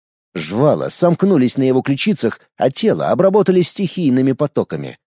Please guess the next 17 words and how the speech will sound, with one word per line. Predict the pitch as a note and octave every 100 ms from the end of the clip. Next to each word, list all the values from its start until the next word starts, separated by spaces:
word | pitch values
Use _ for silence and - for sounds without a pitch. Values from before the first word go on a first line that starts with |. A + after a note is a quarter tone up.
| _ _ _ _
Из | G#2 G#2
его | G#2+ A#2+
горла | A#2 C#3+ C3+ C3+
вырвался | D3 C3+ B2+ A#2+ C#3
нечеловеческий | C3+ C#3 D#3 D3 D#3 C#3+ C#3+ - F3
рёв. | E3+ F#2 - - _ _ _ _
«Этот | C2+ A2+ C3 - D3 F#3+
явно | E3 A#2 A#2+ C#3 D#3+
не | D3
жилец». | A2 F#2 C2+ B1+ - _ _ _ _ _
Недолго | G2 G2 A2+ A2+ B2
думая, | E3 D#3 C#3
прыгнул | - F3 A#2 A#2+
туда | C#3 D#3+ F3 E2 _
и | C#3
добил | F3 F#3+ C#3 A2
бедолагу. | F#2 B2+ C#3+ F#2+ B1+ B1